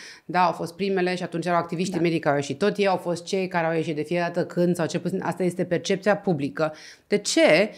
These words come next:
Speaker 1: activistul de mediu, că sunt mulți activiști de tot felul de cauze care sunt, sunt asociați atât de puternic de zona de implicare în schimbare politică?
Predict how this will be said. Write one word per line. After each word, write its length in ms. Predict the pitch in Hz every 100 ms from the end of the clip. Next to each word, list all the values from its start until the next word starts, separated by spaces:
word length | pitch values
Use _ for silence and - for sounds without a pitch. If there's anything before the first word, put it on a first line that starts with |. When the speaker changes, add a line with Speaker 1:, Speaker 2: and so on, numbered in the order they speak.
| - - -
Speaker 1:
activistul 520 | - - 175 196 240
de 120 | 196
mediu, 300 | 165 143 180
că 120 | 214
sunt 180 | 247 311
mulți 180 | 247 160
activiști 360 | 156 147 147
de 100 | 165
tot 200 | - 208
felul 220 | 208 165 151
de 240 | 147 147
cauze 380 | - 180 143 139
care 180 | 139 143
sunt, 240 | 143 175 - - _ -
sunt 340 | - 247 240
asociați 560 | - 202 196 185 226 220
atât 240 | 196 190 226
de 100 | 202
puternic 500 | 190 185 208 196 180
de 120 | 185
zona 340 | 180 190 185
de 340 | 170 175 175 175 - -
implicare 960 | - 190 185 175 185 214 214 202 190 -
în 80 | 185
schimbare 680 | 165 185 180 185 180 175 175
politică? 640 | 175 170 165 143 147 160